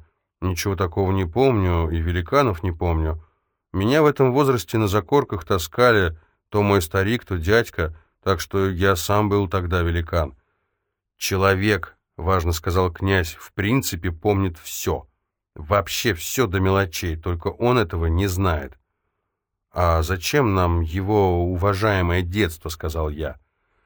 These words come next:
"Ну почему ты такой тупой?" — сказал князь. "Как нормальный человек пишет автобиографию? По порядку. Родился, учился, женился,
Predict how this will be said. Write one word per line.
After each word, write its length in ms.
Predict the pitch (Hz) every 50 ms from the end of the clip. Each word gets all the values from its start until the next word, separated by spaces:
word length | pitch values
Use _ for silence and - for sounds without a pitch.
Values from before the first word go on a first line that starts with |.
| _ _ _ -
"Ну 80 | - -
почему 640 | - - 214 180 - - - 208 202 196 196 202 185
ты 100 | 175 170
такой 320 | - 160 143 - - 143
тупой?" — 600 | 123 - - 131 113 _ - 120 120 117 113 110 98
сказал 380 | 82 - - 87 87 98 90 82
князь. 540 | - 95 92 92 90 85 80 80 - - _ _
"Как 260 | - - 185 165 -
нормальный 500 | - 131 131 143 156 156 143 127 113 101
человек 440 | 87 - - 120 135 139 131 107 -
пишет 320 | - 127 117 92 - -
автобиографию? 880 | 104 92 85 - 98 92 113 117 120 123 123 110 92 80 80 - 76 71
По 160 | - 117 156
порядку. 880 | 165 185 196 185 143 113 101 95 95 92 87 - - - 85 76 69 - _ _ _ _ _ _ _ _ _ -
Родился, 840 | 85 98 131 170 175 117 92 95 110 113 110 107 101 90 - - 95
учился, 720 | 107 123 - - - 110 117 117 117 104 87 - - 92
женился, 1000 | 85 80 82 98 117 139 135 117 117 117 113 107 95 87 - - 82 76 78